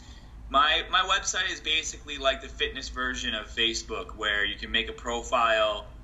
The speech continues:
and then you can make friends with other people and you have access to great information. There's forums where you can interact and ask questions. And my goal is to continue to start bringing some of these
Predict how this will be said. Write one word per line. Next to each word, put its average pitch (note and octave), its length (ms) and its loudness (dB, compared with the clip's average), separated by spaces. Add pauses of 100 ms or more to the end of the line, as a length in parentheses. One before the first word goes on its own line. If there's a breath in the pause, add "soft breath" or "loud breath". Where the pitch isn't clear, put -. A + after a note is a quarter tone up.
(180)
and A2+ 160 0
then A2+ 80 -4
you A2+ 80 -4
can A#2 120 -8
make A2+ 200 2
friends B2 340 0
with - 80 -10
other A#2 200 -2
people B2 600 -2
and A2+ 80 -4
you A2+ 60 -4
have G#2+ 100 -2
access A2 440 0
to G#2+ 60 -10
great A2 300 -2
information. B2 880 -2 (480 loud breath)
There's A#2 240 -6 (720)
forums E3+ 560 2
where C#3+ 120 -2
you C3+ 160 0
can C3+ 140 -10
interact C3 640 2
and A#2+ 80 -8
ask G#2 300 -6
questions. B2 680 0 (420 loud breath)
And D3 100 0
my D#3+ 280 4
goal F#3 320 -6 (280)
is - 220 -6 (380)
to - 100 -6
continue F#3 500 -2
to E3+ 80 -4
start D#3+ 360 2
bringing D#3+ 320 -4
some D3+ 240 -6
of C#3 80 -8
these C3+ 480 -4